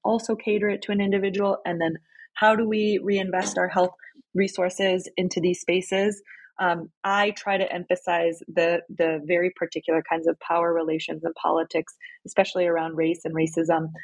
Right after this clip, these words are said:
that emerge at, at these, at these levels. So my main, um, comment is that individual interventions,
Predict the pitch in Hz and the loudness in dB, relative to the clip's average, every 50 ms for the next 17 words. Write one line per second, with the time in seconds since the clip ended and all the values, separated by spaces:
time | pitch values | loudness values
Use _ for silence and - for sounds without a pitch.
0 | - - _ 185 180 170 170 165 160 160 160 160 160 151 151 - - - 151 156 | -20 -8 _ 2 4 4 4 0 -2 -2 0 0 0 0 0 -4 -6 0 2 2
1 | 156 151 - - 165 160 - - 160 156 156 160 - - _ _ - 156 - 175 | 2 2 0 -4 -8 -6 -2 0 0 0 0 -2 -10 -18 _ _ -6 -2 -2 -2
2 | 151 160 165 139 - - - - - - 202 185 175 160 - _ _ _ _ _ | 2 4 4 4 4 4 -4 -6 -4 -2 0 0 0 0 -4 _ _ _ _ _
3 | _ _ _ - - _ _ - - - _ - _ _ - 196 196 208 220 262 | _ _ _ -20 -20 _ _ -20 -20 -20 _ -20 _ _ -4 -2 -2 0 0 0
4 | 262 269 269 262 247 254 - - - - 208 196 196 190 185 185 185 180 - _ | 2 2 0 0 -2 -4 -6 -6 -2 0 2 2 2 2 0 -4 -8 -10 -14 _
5 | _ - - - 220 226 220 214 202 190 - 180 165 180 180 - - - 240 240 | _ -8 -2 2 2 2 4 2 0 0 -2 0 2 4 2 2 2 0 0 2
6 | 247 254 214 196 196 190 202 202 196 190 185 185 - - - 190 185 - - 185 | 2 2 2 0 0 0 2 2 2 2 2 0 -2 -2 -6 -6 -6 -2 0 0
7 | 180 165 175 180 175 180 190 - 180 175 170 170 165 170 170 - - | 0 2 0 0 0 -2 0 2 2 2 2 2 0 -2 -4 -6 -10